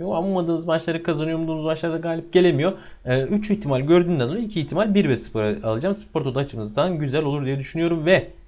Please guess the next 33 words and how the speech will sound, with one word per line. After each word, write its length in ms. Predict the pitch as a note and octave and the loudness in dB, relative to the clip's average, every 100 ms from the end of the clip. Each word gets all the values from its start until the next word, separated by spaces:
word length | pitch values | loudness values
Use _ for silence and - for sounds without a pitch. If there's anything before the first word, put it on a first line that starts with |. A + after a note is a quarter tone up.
| - | -20
City 260 | - - | -14 -6
Liverpool 600 | C3+ D#3 E3+ - C3 G#2+ G2 | 0 2 2 2 0 -2 -2
müthiş 380 | A#2 - C3 - | -6 -6 -10 -6
bir 40 | |
maç 220 | B2+ C#3 - | -6 -6 -4
bizleri 340 | A#2 A2+ C#3 | -4 -2 0
bekliyor. 300 | B2+ A2 G#2 | -2 -2 -2
Hafta 240 | G#2 G#2+ A2 | -2 -4 -10
sonu 180 | B2 B2+ | -8 -4
Premier 340 | A#2 A#2+ B2 | -2 -2 -2
Lig'de 180 | G#2+ G#2+ | -4 -4
yine 160 | G#2+ | -4
televizyon 360 | G#2+ A#2 A#2 C#3+ | -2 0 0 0
karşısına 360 | B2+ G#2+ G#2+ G2+ | 0 0 -2 -2
geçip 340 | A#2+ F#3+ - - - - | 0 -2 -4 -14 -10 -2
yakından 500 | C3+ E3+ E3+ F#3+ E3+ | 0 2 4 4 4
takip 320 | B2 G#2+ G2+ | 0 0 -2
edebileceğimiz 640 | G#2 G2+ G2+ G2+ G2+ G2 G2+ | -4 -2 -2 -2 -4 -4 -4
bir 60 | |
maç. 160 | C#3 F#3 - - - | -2 -2 -4 -20 -8
Sonuçlarına 560 | - C#3+ C#3+ D#3 D3+ | -2 -2 0 -2 0
bakacak 360 | D3+ D3 C#3 C#3+ | -2 -4 -4 -4
olursak 380 | D#3+ D#3 E3+ D3+ | -4 -2 -2 -2
da 60 | |
şimdiden 380 | C3 C#3+ C#3+ C#3 | -4 -2 -2 -2
bir 60 | C3+ | -2
şeyler 300 | C#3+ C#3+ C#3+ | -2 -2 -4
çıkarmak 460 | - C#3 D3+ G3+ - - - | 0 0 2 0 -2 -20 -10
çok 240 | - G3+ - | -4 -4 -4
güç 240 | B2 - | -6 -4
gibi 200 | C#3+ E3 | -4 -2
duruyor 220 | D#3 F3 | 2 6
arkadaşlar. 540 | A2+ A2 G#2 G2+ F#3 | 4 4 -2 0 4